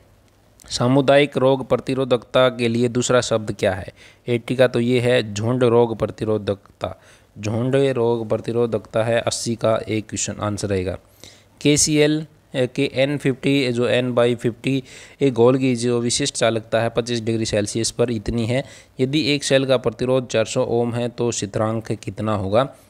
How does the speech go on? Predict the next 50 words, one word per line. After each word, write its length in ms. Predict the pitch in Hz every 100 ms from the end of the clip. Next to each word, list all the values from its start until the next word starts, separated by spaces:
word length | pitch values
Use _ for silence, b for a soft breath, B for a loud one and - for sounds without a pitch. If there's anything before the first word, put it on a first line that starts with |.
| B
तो 60 | 127
इसका 160 | 123 -
स्थिरांक 440 | 117 107 113 117
होगा 220 | 104 107
वन 260 | 110 120 123
पॉइंट 360 | 110 107 107
वन 220 | 107 110 107
ज़ीरो 200 | 101 98
सिक्स। 420 | - 95 - - _ _ _ _ _ _ _
ऑप्शन 220 | 110 -
नंबर 240 | 120 113 120
सी। 280 | - 95 101 _ _ b b b b b _ _ -
द 180 | 117 135
डेक्कन 480 | 147 131 135 147 147
सभा 440 | - 123 110 104 120
नामक 380 | 123 131 135
राजनीतिक 640 | 123 117 113 123 120 135 131
संघ 400 | 131 131 135 127 -
के 280 | 120 120 117 B B B
आयोजन 400 | 117 120 123 127
किसके 300 | 120 131 -
द्वारा 240 | 135 120 113
किया 280 | - 117
गया 180 | 113 110
था? 220 | 117 123
तो 180 | 131 120
किसके 280 | 120 - 143
द्वारा 240 | 131 120
किया 200 | 117 120
गया 120 | 117 113
था? 80 |
ये 240 | 123 127 143
किया 240 | 135 110
गया 140 | 107 104
था 100 | 113
गोखले 440 | 110 107 110 107
के 120 | -
द्वारा। 360 | 98 92 87 98 _ _ b b b -
एटी 260 | 117 127
टू 200 | 117 127
का 140 | 123 113
है 120 | 117
जो 180 | 127 135
बी, 260 | 107 107
गोखले 440 | 95 110 110 110 107
के 120 | 101
द्वारा 260 | 98 92 92
किया 240 | - 90
गया 140 | 90
था। 220 | 85 -